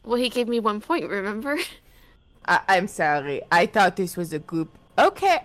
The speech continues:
Speaker 2: Oh, we have separate points now, do we?
Speaker 1: Well, I think so. I think 'cause we're each signed up individually, even though we work together.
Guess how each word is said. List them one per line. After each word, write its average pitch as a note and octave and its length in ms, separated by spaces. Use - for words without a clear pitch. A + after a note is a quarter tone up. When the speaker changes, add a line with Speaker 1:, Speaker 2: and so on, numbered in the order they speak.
Speaker 2:
Oh, A4 480
we C#4+ 180
have E4+ 240
separate A4+ 500
points G#3+ 400
now, E3+ 220
do G#3 240
we? C#3 340
Speaker 1:
Well, D4+ 280
I C4+ 140
think D#4 240
so. - 140
I C4+ 100
think D4+ 180
'cause C#4+ 160
we're C4+ 120
each B3 200
signed A#3+ 280
up - 120
individually, G#3+ 520
even A3+ 180
though A3+ 100
we G3+ 140
work G3 200
together. G#3+ 360